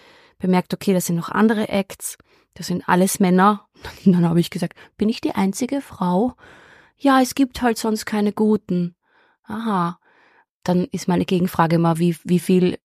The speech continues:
wie viele Seiten Empfehlungen soll ich dir schicken? Reichen dir zehn Seiten oder brauchst du mehr?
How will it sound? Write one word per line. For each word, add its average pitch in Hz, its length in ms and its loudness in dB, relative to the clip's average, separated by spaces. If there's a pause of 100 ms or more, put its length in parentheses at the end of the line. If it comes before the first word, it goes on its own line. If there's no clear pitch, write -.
(160)
wie 175 120 2
viele 180 220 2
Seiten 185 420 2
Empfehlungen 190 520 2
soll 170 200 -2
ich 165 80 -4
dir 165 120 -4
schicken? 160 480 -4 (100)
Reichen 160 360 -2
dir 160 160 0
zehn 165 260 0
Seiten 196 480 0
oder 180 280 2
brauchst - 340 -6
du 170 40 -2
mehr? 185 320 0